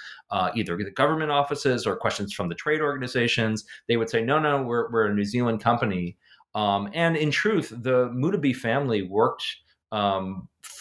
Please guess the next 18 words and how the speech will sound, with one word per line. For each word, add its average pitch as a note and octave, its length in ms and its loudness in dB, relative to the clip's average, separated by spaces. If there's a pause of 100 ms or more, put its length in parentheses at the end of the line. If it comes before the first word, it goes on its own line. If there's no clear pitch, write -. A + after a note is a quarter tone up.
f-, C3 180 0
throughout A#2+ 560 0
the G2+ 80 -4
time. F#2+ 440 0
So A2 180 2
even A#2 220 2
when G#2+ 140 2
the G#2 60 0
purchase G#2+ 380 0
came G#2 220 2
in G2 80 2
in G2 100 -6
thirty-six, G#2 640 2
and G#2 100 0
then G2 140 0
later G2+ 240 2
when F#2+ 220 -2
Fox, - 380 2